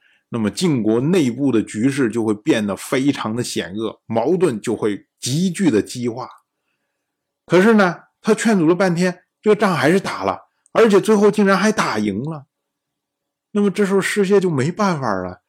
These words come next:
士燮只能跑出来，来劝晋州府啊，说你这次虽然打胜了，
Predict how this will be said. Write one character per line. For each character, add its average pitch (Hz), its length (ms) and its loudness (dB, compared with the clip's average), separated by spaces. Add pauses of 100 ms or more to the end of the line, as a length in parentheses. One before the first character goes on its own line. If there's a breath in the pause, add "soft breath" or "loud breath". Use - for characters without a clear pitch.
(280)
士 208 240 0
燮 185 160 4
只 127 220 -4
能 131 200 0
跑 110 360 -2
出 175 160 -2
来， 156 120 4
来 139 220 4
劝 143 400 -2
晋 117 220 -2
州 120 200 2
府 - 260 -14
啊， - 40 -20 (140)
说 143 120 -4
你 139 200 -2
这 165 200 4
次 156 240 -4
虽 175 160 -4
然 170 140 0
打 - 240 -6
胜 139 240 -4
了， - 180 -8